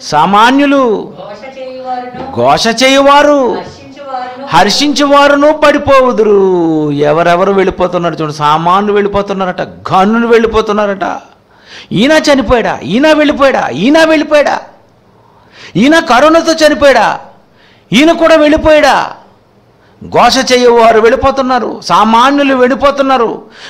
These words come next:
Speaker 1: ఘనులు వెళ్ళిపోతున్నారు. ఏంటి వీళ్ళందరూ వెళ్ళిపోతున్నారు? ఇంతకీ ఎంతమందిని మింగేస్తుంది? ఎంతమంది వెళ్ళిపోతున్నారు? సునామీ వచ్చిందనుకోండి.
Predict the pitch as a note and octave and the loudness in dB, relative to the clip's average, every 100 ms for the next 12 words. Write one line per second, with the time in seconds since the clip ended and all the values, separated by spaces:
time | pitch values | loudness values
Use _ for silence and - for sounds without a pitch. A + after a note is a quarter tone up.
0 | - B2 G3+ A3+ C4+ C4+ A#3+ B3+ B3 C#4+ | -16 -4 0 2 2 2 2 2 2 0
1 | C#4+ C#4+ C4+ A#3+ G3+ - _ _ _ _ | 2 0 0 0 -4 -12 _ _ _ _
2 | _ - - F3 A3+ D#4 D#4+ E4+ D#4 C#4+ | _ -18 -6 0 2 2 2 0 2 0
3 | B3+ C#4 D#4 C4 C#4 C4+ D#4 D#4 C#4+ C4 | 0 0 2 2 0 2 2 2 2 2
4 | B3 G3+ F3 - - _ _ _ - C#3+ | 2 2 -2 -10 -20 _ _ _ -10 -6
5 | F3+ A3 B3+ G#3+ G#3 B3 B3+ C4 C4 C4 | -4 -2 0 0 0 0 2 0 0 0
6 | C4 C4+ C4+ C4+ C#4 C#4 B3+ A3+ - A3+ | 2 2 0 0 2 2 0 -4 -8 -14
7 | - _ _ _ _ - - - F3 A3+ | -20 _ _ _ _ -20 -16 -2 -2 0
8 | C#4+ C#4 C#4 C4+ C4+ C#4 C#4+ C#4+ C#4 C#4 | 0 2 2 2 0 2 0 0 0 2
9 | C#4 B3+ F#3 - - - - _ _ - | 2 2 -2 -6 -18 -20 -20 _ _ -8
10 | E3 F#3 G3+ G#3 G3+ G3 G3 G3+ - A3 | -4 0 2 2 2 2 0 -2 -4 -2
11 | G#3 A3 A3 A#3 G#3+ F3 - | 0 0 0 2 0 -2 -6